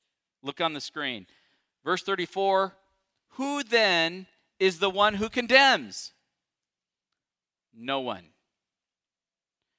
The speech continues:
Christ Jesus, who died, more than that, was raised to life, is at the right hand of God, and is also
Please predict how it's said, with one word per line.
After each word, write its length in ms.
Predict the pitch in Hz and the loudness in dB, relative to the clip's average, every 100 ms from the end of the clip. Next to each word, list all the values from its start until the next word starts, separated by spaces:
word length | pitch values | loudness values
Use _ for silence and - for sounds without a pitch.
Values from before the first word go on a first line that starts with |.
| _ | _
Christ 400 | _ 156 185 - | _ 2 2 -2
Jesus, 380 | 170 170 151 139 | -8 -8 -6 -10
who 120 | 123 | -10
died, 720 | 110 123 135 147 175 196 180 - _ _ _ _ | 0 6 8 6 2 -4 -14 -20 _ _ _ _
more 300 | 117 156 240 | -8 0 0
than 200 | 202 147 | 0 -2
that, 300 | 131 120 - _ _ _ - | -2 -2 -4 _ _ _ -10
was 220 | 123 110 | -8 -2
raised 360 | 139 233 233 | 4 4 4
to 80 | - | 0
life, 600 | 226 233 175 101 - _ _ _ _ _ _ _ _ _ _ _ | 6 6 6 -2 -20 _ _ _ _ _ _ _ _ _ _ _
is 120 | 101 110 | _ -14
at 80 | |
the 80 | 123 | -10
right 260 | 117 185 214 | 4 4 4
hand 180 | 214 202 | 0 -4
of 120 | 170 | 0
God, 440 | 180 151 107 90 - _ _ _ _ _ _ _ _ _ _ - | 6 6 4 -2 -16 _ _ _ _ _ _ _ _ _ _ -12
and 100 | 123 | -10
is 200 | 113 - - | -10 -8 -2
also 640 | 175 147 - 101 95 101 | -2 -2 -10 -14 -16 -18